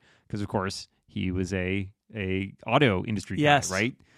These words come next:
Speaker 2: So
Speaker 1: So
Speaker 2: he's
Speaker 1: he's
Speaker 2: used
Speaker 1: dead,
Speaker 2: to it.
Speaker 1: he's dealt with the U A W and stuff like that, and of course he's like, "Yeah, strikes. This is kinda what I do." <laughs>
Speaker 2: Yeah, I mean, I'm, I'm brought back to my, my uncle, who I mentioned is, uh, he was a,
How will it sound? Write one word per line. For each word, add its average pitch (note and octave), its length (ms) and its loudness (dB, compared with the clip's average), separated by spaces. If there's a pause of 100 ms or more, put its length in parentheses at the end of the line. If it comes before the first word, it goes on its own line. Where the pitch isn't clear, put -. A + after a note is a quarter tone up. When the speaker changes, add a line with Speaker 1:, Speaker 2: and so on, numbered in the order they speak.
(100)
Speaker 2:
So C3 120 0
Speaker 1:
So A2+ 40 4
Speaker 2:
he's B2 180 4
Speaker 1:
he's C#3 60 2
Speaker 2:
used B2 80 8
Speaker 1:
dead, B2+ 80 8
Speaker 2:
to D3 80 2
it. C3 60 4
Speaker 1:
he's A2+ 60 -2
dealt C#3 220 4
with C3 80 0
the A#2+ 80 2
U B2+ 140 8
A B2 80 6
W A#2+ 520 6
and G#2+ 160 0
stuff A2 240 0
like G#2+ 140 0
that, G2+ 300 0
and F#2+ 120 -8
of E2+ 120 -12
course F#2 260 -2
he's A2 140 -4
like, C#3 180 -4
"Yeah, A3 220 6
strikes. A#2+ 360 4
This E3+ 160 -4
is C#3 60 -8
kinda C3 240 4
what G#2+ 140 4
I F#2 80 0
do." G2 340 6
<laughs> - 60 -20 (240)
Speaker 2:
Yeah, G3 160 0 (180)
I F3 40 2
mean, F3 120 6
I'm, D#3+ 220 6
I'm E3+ 100 2
brought D#3+ 180 8
back D3 200 6
to D3 100 -2
my, C3 340 2
my C3+ 360 0
uncle, C3 480 0 (180)
who C3+ 140 -2
I C3 80 2
mentioned B2+ 440 -2
is, A2+ 240 -6
uh, A#2 260 -6 (360)
he C3+ 160 0
was A#2+ 180 2
a, C#3 300 -4